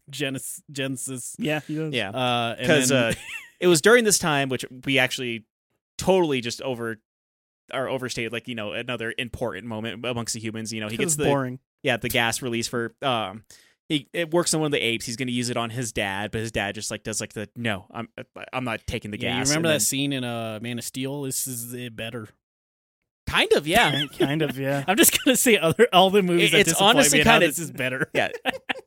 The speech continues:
Speaker 3: It is still kind of dumb, but it is more or less like he's gonna give the gas to his father so that way he can get his father back for a little while, and his dad's just like, "Nope, like, I, I can't do
Speaker 1: It's
Speaker 3: it
Speaker 1: my
Speaker 3: anymore."
Speaker 1: time.
Speaker 3: And then, yeah, "It's my time," and then lays with his dad, and hi-, whenever he wakes up in the morning, his dad's dead.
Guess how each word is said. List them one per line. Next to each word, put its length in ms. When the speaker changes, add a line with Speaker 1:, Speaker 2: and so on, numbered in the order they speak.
Speaker 3:
It 100
is 120
still 160
kind 240
of 100
dumb, 220
but 140
it 80
is 120
more 140
or 60
less 180
like 100
he's 200
gonna 160
give 160
the 80
gas 280
to 80
his 80
father 280
so 140
that 100
way 80
he 180
can 240
get 220
his 120
father 260
back 200
for 60
a 40
little 140
while, 160
and 80
his 100
dad's 260
just 80
like, 160
"Nope, 220
like, 140
I, 180
I 120
can't 220
do 80
Speaker 1:
It's 80
Speaker 3:
it 40
Speaker 1:
my 60
Speaker 3:
anymore." 220
Speaker 1:
time. 80
Speaker 3:
And 80
then, 240
yeah, 140
"It's 200
my 120
time," 300
and 140
then 160
lays 340
with 80
his 120
dad, 300
and 80
hi-, 120
whenever 280
he 40
wakes 220
up 100
in 60
the 60
morning, 240
his 100
dad's 240
dead. 220